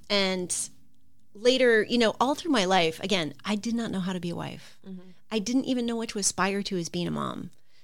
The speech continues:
Speaker 1: And I was one of those people, and you might know people like this, who were just afraid of failure constantly.
Speaker 2: Totally.
Speaker 1: Like, I got married, but I was like, "Uh." <laughs>
Speaker 2: Mm-hmm.
Speaker 1: I mean, without God, right?
Speaker 2: <laughs> Yeah.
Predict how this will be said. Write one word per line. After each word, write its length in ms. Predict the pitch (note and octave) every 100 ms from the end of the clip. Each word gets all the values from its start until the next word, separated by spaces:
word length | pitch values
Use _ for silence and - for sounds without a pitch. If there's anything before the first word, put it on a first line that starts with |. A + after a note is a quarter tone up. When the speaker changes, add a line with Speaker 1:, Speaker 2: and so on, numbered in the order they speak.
| -
Speaker 1:
And 100 | G3
I 60 | G#3
was 120 | G#3+
one 100 | B3
of 60 | C#4+
those 100 | B3+
people, 640 | - A#3+ A#3 A3+ G#3+ G#3 -
and 140 | F#3
you 60 | F#3+
might 140 | F#3+
know 80 | F#3+
people 240 | F#3 G#3 F#3+
like 160 | F#3
this, 200 | F#3 F#3+
who 60 | G3+
were 40 | F#3
just 200 | G#3 -
afraid 500 | - - G#3 B3+ A#3
of 80 |
failure 580 | F#3+ G#3 G#3+ D#3+ - - -
constantly. 480 | G3 F#3+ - G#3 E3
Speaker 2:
Totally. 260 | E3 D#3+ C#3+ -
Speaker 1:
Like, 140 | F#3+ F#3
I 80 | F#3
got 180 | A3+ A#3
married, 280 | C4+ G#3+
but 80 | F3
I 60 | E3+
was 100 | E3+
like, 160 | D#3 - -
"Uh." 40 |
<laughs> 60 | A3 - - - - -
Speaker 2:
Mm-hmm. 280 | A3+ F#3+ G3 F#3+ G3
Speaker 1:
I 40 | A3+
mean, 120 | C4+
without 220 | C#4+ C4
God, 320 | G#3 A3+ G#3 C4+
right? 480 | - C4 - F#3+
Speaker 2:
<laughs> 0 |
Yeah. 60 | -